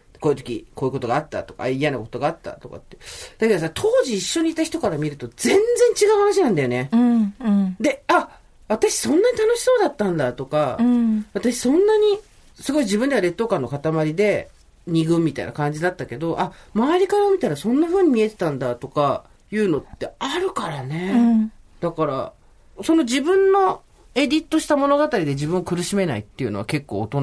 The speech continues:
Speaker 1: の
Speaker 2: うん。
Speaker 1: 大事な、
Speaker 2: 先人の教えです。
Speaker 1: うん、と思いますよ。
Speaker 2: はい。
Speaker 1: えー、ラジオネームロースペックさん。はじめまして、四月に育休を終え、
Speaker 2: うん。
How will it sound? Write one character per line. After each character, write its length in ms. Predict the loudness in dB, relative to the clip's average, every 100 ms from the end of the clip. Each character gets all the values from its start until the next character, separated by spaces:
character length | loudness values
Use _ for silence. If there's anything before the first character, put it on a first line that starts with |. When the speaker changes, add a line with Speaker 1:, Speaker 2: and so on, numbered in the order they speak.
| 0
Speaker 1:
の 220 | -2 -4 -8 -6
Speaker 2:
う 40 | 0
ん。 200 | 2 0 -8 _
Speaker 1:
大 180 | -4 -2
事 140 | -2 -2
な、 140 | 0
Speaker 2:
先 240 | 2 4
人 180 | 4 4
の 140 | 4 2
教 180 | 0
え 60 | -2
で 100 | -2
す。 180 | -4 -2
Speaker 1:
う 40 |
ん、 320 | -2 -2 -4 -4
と 80 | 0
思 160 | 2
い 20 | 0
ま 100 | 0
す 160 | -4
よ。 80 | -12 -4
Speaker 2:
は 200 | -2 0
い。 160 | -2 -6 _ _ _ -20 -20 -20 -20 -20 -20 -20 -20 _ _ -4
Speaker 1:
え 360 | 2 4 4 2
ー、 20 |
ラ 100 | 2
ジ 100 | 4
オ 60 | 2
ネ 140 | 2
ー 40 |
ム 60 | 2
ロ 160 | 2 2
ー 60 |
ス 80 | 0
ペ 80 | -2
ッ 60 |
ク 100 | -4
さ 140 | -4 -6
ん。 100 | -6
は 140 | -6 -2
じ 80 |
め 140 | 0 2
ま 80 | 0
し 40 |
て、 80 | -2
四 140 | -2
月 280 | 0 0 2
に 100 | 0
育 180 | 0 -2
休 160 | 2
を 260 | 2 2 2
終 180 | 4 4
え、 60 |
Speaker 2:
う 20 |
ん。 40 | 2